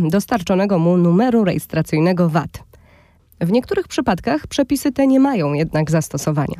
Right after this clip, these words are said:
Dzieje się tak dlatego, że nowy przepis w niemieckiej ustawie o podatku obrotowym stwarza w określonych przypadkach domniemanie transakcji łańcuchowej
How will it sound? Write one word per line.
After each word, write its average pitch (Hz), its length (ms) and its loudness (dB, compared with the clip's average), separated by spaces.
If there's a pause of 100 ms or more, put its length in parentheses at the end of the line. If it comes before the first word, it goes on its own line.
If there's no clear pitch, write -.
(540)
Dzieje 185 260 2
się 165 120 -2
tak 151 180 -4
dlatego, 170 440 -2
że 185 140 0
nowy 214 240 0
przepis - 420 -4
w 160 200 0
niemieckiej 180 500 0
ustawie 147 440 -4
o 151 40 0
podatku 175 440 -4
obrotowym 180 720 0
stwarza 320 440 -6
w 233 60 0
określonych 233 600 0
przypadkach 202 640 -2
domniemanie 196 640 2
transakcji 170 540 -2
łańcuchowej 175 640 0